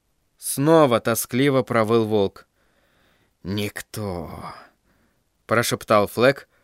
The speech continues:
откидываясь в кресле. Он редко болел, три-четыре раза за всю жизнь. Но в походе порядком замёрз, ночуя на холодной земле,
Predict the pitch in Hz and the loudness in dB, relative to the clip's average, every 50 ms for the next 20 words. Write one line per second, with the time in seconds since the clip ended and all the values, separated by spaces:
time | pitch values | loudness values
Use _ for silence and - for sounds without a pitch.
0 | _ _ _ _ _ _ 110 117 - - - 160 160 151 156 143 143 139 135 127 | _ _ _ _ _ _ 2 2 2 0 0 0 2 4 6 6 6 6 4 4
1 | - - - - - - 113 110 107 101 - - 95 92 - _ _ _ _ _ | 0 -4 -10 -8 -2 2 2 2 2 0 -2 -6 -8 -10 -10 _ _ _ _ _
2 | _ _ _ - 143 147 156 160 180 185 156 - - - 120 104 107 104 101 98 | _ _ _ -4 -2 0 2 4 6 4 4 2 0 -2 0 4 4 4 4 4
3 | 95 90 85 82 - _ _ _ - 175 202 185 - - 131 113 - 143 139 131 | 0 -2 -4 -6 -10 _ _ _ 0 2 2 2 0 -2 -4 0 0 2 4 4
4 | 120 117 123 143 156 147 123 123 117 110 117 113 104 - - 127 127 113 107 110 | 4 4 6 6 4 4 4 2 0 0 0 -2 -2 -2 -4 -4 -4 -2 -2 -4
5 | 107 98 90 87 85 82 - _ _ _ _ _ _ _ _ _ _ - 117 135 | -4 -4 -6 -8 -12 -16 -20 _ _ _ _ _ _ _ _ _ _ -2 0 0
6 | 131 - - 151 143 - 196 208 185 165 165 139 - - 139 156 175 175 165 - | 0 2 4 2 4 4 4 4 4 4 2 2 4 4 6 6 6 4 4 4
7 | 185 175 175 156 175 180 185 190 190 160 120 - - - - - _ - 117 131 | 2 2 2 4 2 2 4 4 4 4 4 2 -2 -8 -10 -12 _ 0 2 2
8 | 135 - - 143 135 123 120 117 113 - - 127 127 123 117 110 117 120 113 123 | 2 2 2 2 4 4 4 2 0 0 2 4 4 4 4 2 0 -2 0 0
9 | 127 127 123 120 113 101 | 0 2 2 2 2 0